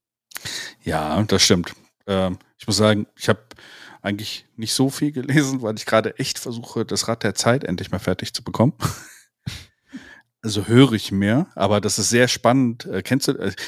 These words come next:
ich hab das selten heutzutage noch, dass ich, äh, Hörbücher höre oder auch Bücher lese und die ganze Zeit so sa-, hoffe, so,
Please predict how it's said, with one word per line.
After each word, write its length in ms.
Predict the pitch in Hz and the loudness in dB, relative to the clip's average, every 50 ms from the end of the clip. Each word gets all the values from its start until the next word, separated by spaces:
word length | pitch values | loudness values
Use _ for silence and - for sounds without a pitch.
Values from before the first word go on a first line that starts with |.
| - - - | -14 -16 -8
ich 80 | - - | -2 -2
hab 100 | - - | 2 2
das 140 | 135 104 95 | 2 0 2
selten 480 | 101 104 120 135 - - 120 113 113 | 4 4 4 4 4 0 0 0 2
heutzutage 520 | 110 113 113 - 110 - 107 107 110 107 104 | 2 0 0 -2 -2 2 4 4 4 4 2
noch, 180 | 104 101 98 | 0 -2 -4
dass 220 | - - 101 92 101 | -2 -4 -4 -2 -4
ich, 300 | 98 - - - - - | -6 -6 -8 -10 -8 -4
äh, 300 | 90 98 95 95 92 - - - | -4 -2 -2 -4 -6 -10 -6 2
Hörbücher 420 | 113 127 135 131 135 127 - 123 | 4 4 6 4 2 2 4 2
höre 260 | 113 110 120 117 - | 2 2 2 2 0
oder 180 | 101 95 95 92 | 0 0 0 -2
auch 80 | - | -2
Bücher 260 | _ 123 120 - 123 107 | _ -4 2 2 2 4
lese 280 | 101 104 107 101 104 | 4 2 0 2 0
und 200 | 104 98 - - | 0 0 -2 -6
die 60 | - | 0
ganze 260 | 101 104 101 - - 104 | 0 0 0 0 -2 0
Zeit 240 | - 107 101 - | 2 2 2 0
so 140 | - - 104 | 2 0 0
sa-, 240 | 95 101 98 98 95 | 4 4 2 4 4
hoffe, 260 | 110 107 - - 110 | 2 2 6 4 4
so, 180 | 98 101 101 | 6 6 2